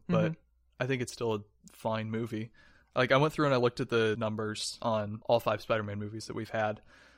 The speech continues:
Speaker 1: And by far the highest two rated on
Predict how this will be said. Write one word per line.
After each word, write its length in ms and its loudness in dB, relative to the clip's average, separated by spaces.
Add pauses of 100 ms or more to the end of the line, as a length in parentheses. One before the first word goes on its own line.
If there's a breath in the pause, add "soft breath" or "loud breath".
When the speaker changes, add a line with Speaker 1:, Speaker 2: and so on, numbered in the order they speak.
(720 soft breath)
Speaker 1:
And 340 0
by 140 6
far 260 4
the 420 2
highest 400 -4
two 160 -8
rated 340 -4
on 220 -8